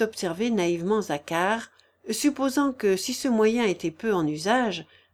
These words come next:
c'est que peut-être il n'était pas connu de tout le monde.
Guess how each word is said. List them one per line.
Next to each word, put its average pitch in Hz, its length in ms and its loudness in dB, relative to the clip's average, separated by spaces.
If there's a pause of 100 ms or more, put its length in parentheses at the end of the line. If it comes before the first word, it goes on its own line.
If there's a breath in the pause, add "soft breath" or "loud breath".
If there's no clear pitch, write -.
(160)
c'est 226 200 -2
que 214 120 2
peut-être 254 680 -2 (100)
il 220 140 2
n'était 202 260 2
pas 254 160 -2
connu 214 320 2
de 233 100 2
tout 202 200 0
le 202 80 2
monde. 165 440 0